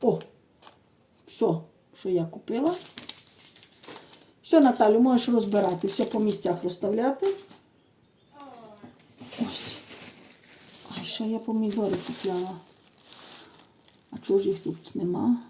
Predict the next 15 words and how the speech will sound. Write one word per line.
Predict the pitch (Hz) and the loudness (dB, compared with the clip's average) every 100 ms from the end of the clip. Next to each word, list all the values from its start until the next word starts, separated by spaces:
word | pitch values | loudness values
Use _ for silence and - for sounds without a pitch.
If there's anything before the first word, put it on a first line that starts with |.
| - | -10
Вони, | - 214 | -6 -4
напевно, | 185 170 220 202 196 | -4 -4 -4 -2 0
були | 202 202 | 2 2
без | 190 190 - | 2 -2 -4
коду. | - 170 208 165 - _ _ _ _ _ _ - | -4 -4 -6 -12 -16 _ _ _ _ _ _ -14
Вона | 208 180 175 | -6 -4 -4
забула | 180 185 196 196 | -4 -2 0 0
записати | 185 170 - - 165 - - | -4 -10 -12 -14 -14 -16 -16
мені. | 208 208 _ _ _ _ _ _ _ _ _ _ _ _ _ _ _ _ _ _ _ _ _ _ _ _ _ _ _ _ _ _ _ _ _ _ - | -16 -16 _ _ _ _ _ _ _ _ _ _ _ _ _ _ _ _ _ _ _ _ _ _ _ _ _ _ _ _ _ _ _ _ _ _ 0
Коротше | 277 320 302 | 6 6 6
кажучи, | 240 294 277 240 | 4 6 6 4
заплатила | 240 247 240 330 330 | 4 4 6 8 8
я | 269 262 | 8 6
за | 220 226 | 4 2
все | - 311 381 | 4 6 6